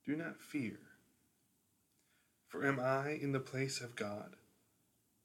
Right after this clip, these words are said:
As for you, you meant evil against me, but God meant it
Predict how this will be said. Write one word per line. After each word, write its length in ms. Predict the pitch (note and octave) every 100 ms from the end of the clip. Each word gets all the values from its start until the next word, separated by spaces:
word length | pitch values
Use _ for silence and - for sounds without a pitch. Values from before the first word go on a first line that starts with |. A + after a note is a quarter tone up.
| _ _ _ _ _ _
As 240 | B2+ C#3 -
for 160 | -
you, 460 | B2 B2+ F#3 B2+ - - - - _ _ _ _ _ _ _ _ _ _ _ -
you 260 | A#2+ F3+
meant 340 | G3 C#3+ C3 - -
evil 540 | C#3+ D3+ A#2 F#2+ - - - _ _ -
against 480 | A#2+ A2+ G#2 -
me, 220 | G#2 G2 - - _ _ _ _ _ _ _ _ _ _ _ _ _ _ _ _ -
but 220 | A2+ C3+
God 440 | C3 C#3 D3+ C#3+ B2
meant 260 | B2 B2+
it 200 | B2+ A#2